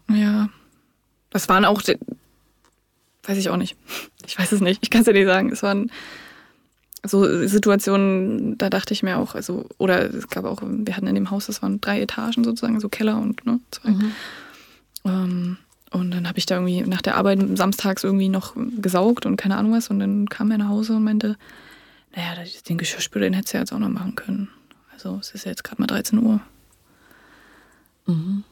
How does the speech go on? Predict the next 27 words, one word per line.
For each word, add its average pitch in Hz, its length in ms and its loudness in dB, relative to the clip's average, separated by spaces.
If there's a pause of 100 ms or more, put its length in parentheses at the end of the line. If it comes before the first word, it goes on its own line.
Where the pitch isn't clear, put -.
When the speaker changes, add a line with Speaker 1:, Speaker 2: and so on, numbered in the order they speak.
(180)
Speaker 1:
Und 175 140 2
dann 190 320 4 (260)
dachte - 160 -10
ich - 100 -10
mir 180 100 -2
auch, 175 100 -8
das - 200 -10
hat - 120 -12
er 165 100 -8
jetzt - 220 -16
nicht - 120 -20
gesagt. 247 500 0 (140)
<laughs> 269 300 8
Das 226 160 0
kann - 180 2
nicht, 214 220 4 (100)
das - 180 -6
ist - 300 -10
schon 277 540 2 (760)
sehr - 220 -6
respektlos, - 560 -10
ja. 196 200 -8 (340)
Speaker 2:
Aber 202 260 0
hat 202 120 0
er 180 100 0
jemals 202 480 -2
aufgeräumt? 247 600 -8